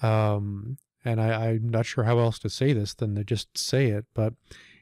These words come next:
eighty percent of the people I've taught martial arts to in my life were instinctually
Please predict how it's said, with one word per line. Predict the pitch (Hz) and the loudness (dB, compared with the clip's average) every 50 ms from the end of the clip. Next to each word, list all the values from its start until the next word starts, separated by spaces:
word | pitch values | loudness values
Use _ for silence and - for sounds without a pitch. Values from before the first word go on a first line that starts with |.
| _ - | _ 0
eighty | 135 156 165 175 | 2 4 4 4
percent | - 151 131 - - 151 151 | 4 2 0 0 2 2 2
of | 135 | 2
the | 120 117 | 2 0
people | - - 147 135 - 131 | 0 0 -2 0 2 2
I've | 127 123 113 - | 2 2 0 -2
taught | - - 131 127 123 | -2 -2 -2 -2 0
martial | 120 120 127 120 - - 110 | -2 -2 -2 -4 -4 -4 -2
arts | 107 117 123 - | -2 -2 -4 -4
to | - - 147 | -2 0 2
in | 147 143 | 2 2
my | 139 139 139 | 2 2 2
life | 135 143 143 151 - - | 2 2 0 0 -2 -2
were | - 117 113 113 | -2 0 0 0
instinctually | 110 104 - - 139 139 127 - - 131 113 | 0 -2 -2 -2 -2 -2 -2 -2 -2 -2 -2